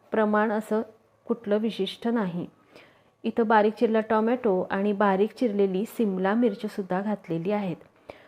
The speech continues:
भाज्या चिरायला काय वेळ लागेल, तेवढाच वेळ ह्या रेसिपीसाठी लागतो.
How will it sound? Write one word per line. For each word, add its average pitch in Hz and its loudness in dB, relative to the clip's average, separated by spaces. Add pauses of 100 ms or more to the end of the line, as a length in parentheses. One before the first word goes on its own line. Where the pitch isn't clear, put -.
(140)
भाज्या 226 2
चिरायला 277 6
काय 254 4
वेळ 220 6
लागेल, 196 0
तेवढाच 208 2
वेळ 185 2 (160)
ह्या 208 0
रेसिपीसाठी 202 0
लागतो. - -6